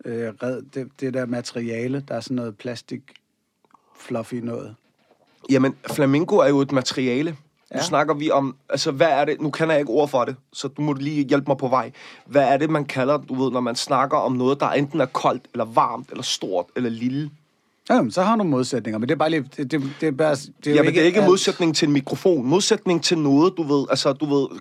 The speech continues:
Speaker 2: koldt, varmt, altså det her, de her eksempler.
Speaker 1: Godt skidt. Jamen, ellers så fortsæt
Speaker 2: Ja.
Speaker 1: tankestrømmen. Det er
Speaker 2: Lige
Speaker 1: nok det
Speaker 2: præcis.
Speaker 1: vigtigste.
Speaker 2: Og der, der, der, der har jeg sanset igennem min rationelle forstand indtil videre, at der er altid en modsætning til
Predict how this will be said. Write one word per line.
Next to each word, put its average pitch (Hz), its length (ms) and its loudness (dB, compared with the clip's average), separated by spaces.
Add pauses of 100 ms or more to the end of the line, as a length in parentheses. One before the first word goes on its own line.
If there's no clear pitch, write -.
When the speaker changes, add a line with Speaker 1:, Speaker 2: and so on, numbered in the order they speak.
Speaker 2:
koldt, 170 440 0
varmt, 143 480 2
altså 143 180 -2
det 147 160 -2
her, 143 180 2
de - 160 -8
her 196 120 4
eksempler. 123 440 0
Speaker 1:
Godt 147 180 -2
skidt. 110 220 -8
Jamen, 135 220 0
ellers 175 180 2
så 180 100 -4
fortsæt 196 320 0 (120)
Speaker 2:
Ja. 226 60 2
Speaker 1:
tankestrømmen. 107 540 -2
Det 113 60 -8
er 160 80 -2
Speaker 2:
Lige 151 120 -2
Speaker 1:
nok - 60 2
det - 60 -8
Speaker 2:
præcis. 135 180 2
Speaker 1:
vigtigste. 123 440 -4 (280)
Speaker 2:
Og - 120 -2
der, 175 80 6
der, 175 220 0 (140)
der, 185 100 4 (160)
der 196 60 4
har 196 160 -2
jeg 156 240 2
sanset 131 520 0 (240)
igennem 143 340 2
min 143 280 2
rationelle 131 600 0
forstand 120 500 -2
indtil 139 260 -2
videre, 127 480 0
at 135 160 -2
der 135 200 0
er 143 240 0 (100)
altid 160 680 -2
en 147 140 2
modsætning 139 680 0
til - 160 -2